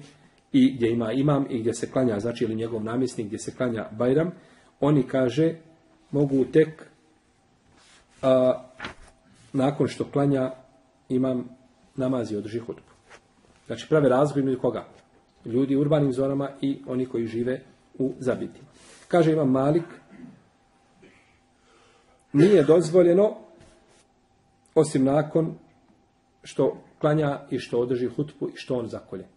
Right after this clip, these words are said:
Mora prvo zaklati. Imam, misli se na koga?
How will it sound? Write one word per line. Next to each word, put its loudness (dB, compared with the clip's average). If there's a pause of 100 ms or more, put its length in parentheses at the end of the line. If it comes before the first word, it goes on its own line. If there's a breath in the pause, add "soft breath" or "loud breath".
(100)
Mora -4
prvo -2
zaklati. -10 (240)
Imam, -2 (800)
misli -6
se -8 (200)
na -10
koga? -8